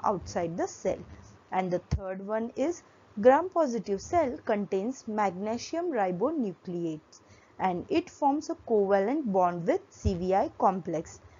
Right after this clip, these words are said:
and thus the C V I complex does not come out of the cell, and the cell gets violet color, and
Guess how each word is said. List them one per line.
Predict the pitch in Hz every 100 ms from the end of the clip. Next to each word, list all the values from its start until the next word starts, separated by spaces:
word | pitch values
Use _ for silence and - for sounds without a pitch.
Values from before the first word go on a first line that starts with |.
| - -
and | 180 170
thus | 220 339 - - _ _ -
the | 180 185 330
C | - 220
V | 175 190
I | 175
complex | 180 180 170 220 349 -
does | 185 190 202
not | 208 359 - -
come | 208 190 160
out | - 135 - -
of | 175 175
the | 285 - - - - -
cell, | - 214 - - _ _ _ -
and | 175 175
the | 170 302 392 - - - - - _ - - -
cell | - - 311 320
gets | 196 190 294 - - - 185
violet | 196 180 196 277 -
color, | - 180 180 370 - - - - 185
and | 180 175 175